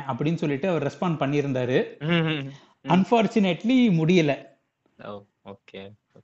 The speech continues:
Speaker 1: And நிறைய பிக் மூவிஸ்லாம் வந்ததுனால, அ, அந்த படத்துக்கு
Speaker 2: அதுக்கான ஸ்பேஸ்
Speaker 1: ஸ்க்ரீன்
Speaker 2: கிடைக்கல. ம்.
Speaker 1: கிடைக்கல. So, அது, அந்த படத்துக்கான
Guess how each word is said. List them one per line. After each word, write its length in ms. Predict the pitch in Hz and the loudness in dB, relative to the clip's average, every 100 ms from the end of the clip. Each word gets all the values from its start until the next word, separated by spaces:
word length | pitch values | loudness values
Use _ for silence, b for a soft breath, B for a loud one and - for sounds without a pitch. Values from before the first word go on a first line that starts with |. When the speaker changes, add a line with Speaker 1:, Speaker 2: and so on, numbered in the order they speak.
| _ | _
Speaker 1:
And 400 | 165 185 180 156 | -2 -2 -2 -2
நிறைய 520 | 151 143 139 156 190 190 165 151 143 139 135 143 135 | -2 -2 -2 0 0 2 0 0 -4 -4 -6 -4 -2
பிக் 180 | 139 180 | 2 4
மூவிஸ்லாம் 600 | 196 208 185 170 170 160 | 4 2 0 -4 -4 -4
வந்ததுனால, 480 | 151 139 135 135 131 147 190 139 123 123 _ - _ - | -4 -4 -4 -4 0 0 0 -2 -6 -14 _ -20 _ -4
அ, 40 | |
அந்த 380 | 143 135 131 131 | -2 0 -2 -4
படத்துக்கு 500 | 131 135 139 143 143 | -2 -4 -6 -10 -6
Speaker 2:
அதுக்கான 280 | 147 131 117 - | -4 -2 -4 -4
ஸ்பேஸ் 40 | |
Speaker 1:
ஸ்க்ரீன் 240 | 120 165 160 | -2 0 -2
Speaker 2:
கிடைக்கல. 380 | 107 101 104 101 _ _ | -6 -8 -12 -14 _ _
ம். 360 | 107 104 104 - | -18 -16 -10 -4
Speaker 1:
கிடைக்கல. 380 | 156 147 131 131 b b _ | -2 -2 -4 -6 b b _
So, 400 | - 165 156 139 | -10 -4 -4 -4
அது, 260 | 139 139 | -4 -4
அந்த 220 | 143 170 180 | -2 0 0
படத்துக்கான 840 | 180 180 185 185 170 165 156 151 | 0 -2 -2 -2 -2 0 0 -2